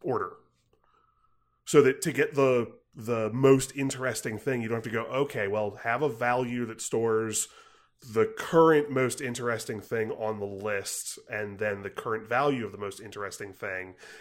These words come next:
and then loop through all the items on the list and see if something's more interesting than the one that we've currently got saved, and kind of run through it that way." And that's totally functional. You can do it that way.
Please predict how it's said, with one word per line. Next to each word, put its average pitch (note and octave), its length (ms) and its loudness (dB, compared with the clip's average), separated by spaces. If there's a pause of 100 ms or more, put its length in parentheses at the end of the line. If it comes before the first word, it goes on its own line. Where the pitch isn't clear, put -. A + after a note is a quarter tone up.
and B2 100 -4
then A2 140 -2
loop C3+ 160 -2
through B2 160 -2
all B2 80 4
the B2 160 2
items A#2+ 220 0
on A2 100 -2
the G#2 60 -2
list A#2+ 320 -4
and G#2 100 -8
see C3+ 140 -4
if A#2+ 80 -6
something's A#2+ 320 -6
more A2+ 200 -4
interesting A#2+ 560 -6
than G#2+ 120 0
the G#2+ 60 -4
one A2+ 180 -6
that A#2 60 -8
we've G#2+ 160 -16
currently F3 340 -2
got B2 260 -4
saved, G#2+ 480 -2 (380)
and G2 220 -8 (100)
kind B2+ 180 -4
of G#2+ 80 -2
run G#2+ 180 0
through G#2+ 220 -10
it F2 100 -14
that A2 220 -2
way." - 320 -14
And E3 80 -2
that's G3+ 160 2
totally A#3+ 400 2 (440)
functional. D#3 440 -2
You A#2 120 -10
can C3+ 160 -4
do C3 200 -2
it - 160 -10
that - 200 -10
way. - 300 -18